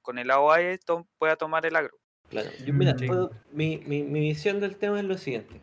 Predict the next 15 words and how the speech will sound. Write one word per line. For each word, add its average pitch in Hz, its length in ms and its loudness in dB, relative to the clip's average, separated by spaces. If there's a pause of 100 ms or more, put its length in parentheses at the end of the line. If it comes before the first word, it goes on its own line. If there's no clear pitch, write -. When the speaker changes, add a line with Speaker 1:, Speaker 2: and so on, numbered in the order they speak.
Speaker 2:
Cuando 117 300 -8
tú 156 520 0
estás 151 280 -8
geleando, 160 420 -2
yo 175 120 -2
creo 170 120 -2
que 165 80 0
tienes 160 180 -4
que 156 100 -12
ser 165 140 -6
la 170 140 -2
persona 160 380 -4
más 123 180 -6
calmada. 165 580 -4 (560)
Speaker 3:
Sí. 127 160 2